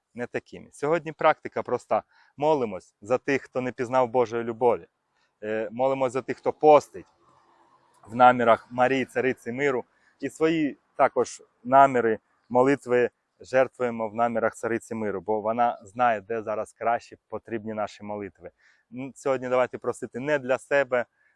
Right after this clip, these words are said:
а просити, е, для Марії, щоб, е, її наміри були, е, в цьому світі,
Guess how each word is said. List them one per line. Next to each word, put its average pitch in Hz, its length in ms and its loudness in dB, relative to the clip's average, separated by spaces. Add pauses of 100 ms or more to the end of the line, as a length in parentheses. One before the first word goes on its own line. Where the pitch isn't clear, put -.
(140)
а 139 120 -4
просити, 131 680 -2 (360)
е, 110 280 -2
для 107 340 -4
Марії, 110 580 -6 (260)
щоб, - 220 -10 (100)
е, 104 360 -4 (220)
її 127 380 -6
наміри 117 440 -2
були, 110 320 -6
е, 113 60 -8 (1080)
в - 280 -20
цьому 113 260 -6
світі, 98 540 -12